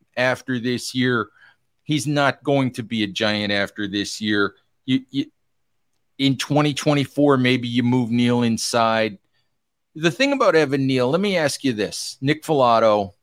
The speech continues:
who you know well, has been talking about this, and I keep hearing about this with Evan Neal. And,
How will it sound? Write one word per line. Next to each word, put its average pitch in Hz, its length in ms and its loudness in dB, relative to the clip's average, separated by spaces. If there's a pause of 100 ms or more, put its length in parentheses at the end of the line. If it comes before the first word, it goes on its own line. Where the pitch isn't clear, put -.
who 117 100 -4
you 113 200 0
know 107 280 4
well, 98 580 0 (760)
has 107 300 -2
been 107 180 -6
talking 107 460 -2
about 101 320 -2
this, 98 320 -2
and 107 100 -2
I 107 100 0
keep 135 300 -6
hearing 135 380 4
about 104 340 0
this 101 300 -2
with 101 160 -2
Evan 101 340 0
Neal. 98 400 -2 (840)
And, 143 280 0